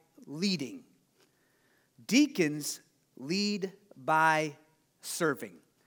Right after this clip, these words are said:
Pastors lead or serve by leading. Deacons lead by serving.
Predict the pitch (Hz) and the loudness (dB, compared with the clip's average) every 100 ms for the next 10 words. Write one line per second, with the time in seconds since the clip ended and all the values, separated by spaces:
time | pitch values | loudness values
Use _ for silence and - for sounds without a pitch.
0 | _ _ _ _ _ - 147 170 - - | _ _ _ _ _ 2 6 6 4 -2
1 | 294 - - 143 165 196 214 208 - 160 | -2 -4 -10 -2 0 0 -4 -10 -6 -2
2 | 156 - 180 190 247 220 170 208 196 165 | -2 2 4 4 2 4 6 6 4 0
3 | 160 247 - - _ _ _ _ 113 170 | 0 -2 -8 -16 _ _ _ _ -8 0
4 | 220 - 220 208 202 - 131 170 190 196 | 0 0 -2 0 -4 -8 -6 -2 0 -2
5 | 185 - 127 131 143 143 139 135 - _ | -4 -10 -4 4 6 6 2 -4 -18 _
6 | - - 151 131 | -6 0 2 0